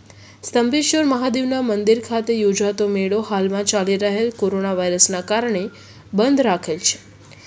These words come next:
તેમજ મંદિરના ગર્ભગૃહમાં પ્રવેશ પ્રતિબંધ છે. આ ઉપરાંત જલાભિષેક તથા બેલીપત્ર દ્વારા પૂજા અર્ચના પણ બંધ છે. મંદિરમાં આવનાર દર્શનાર્થીઓને ફરજિયાત માસ્ક પહેરીને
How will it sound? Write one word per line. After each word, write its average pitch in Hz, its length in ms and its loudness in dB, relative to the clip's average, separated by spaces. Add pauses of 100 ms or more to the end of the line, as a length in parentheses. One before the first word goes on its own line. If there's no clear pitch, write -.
(220)
તેમજ 277 400 4
મંદિરના 269 480 2
ગર્ભગૃહમાં 226 880 2
પ્રવેશ 208 480 2
પ્રતિબંધ 190 520 -2
છે. - 140 -4 (500)
આ 170 160 0
ઉપરાંત 196 460 0 (400)
જલાભિષેક 262 720 4
તથા 240 300 2
બેલીપત્ર 226 640 2
દ્વારા 220 400 2
પૂજા 226 340 2
અર્ચના 202 380 -2
પણ 214 280 -4
બંધ 190 260 0
છે. - 180 -6 (960)
મંદિરમાં 277 540 0
આવનાર 262 320 0
દર્શનાર્થીઓને 226 1040 2
ફરજિયાત 220 640 0
માસ્ક 202 380 -2
પહેરીને 202 440 0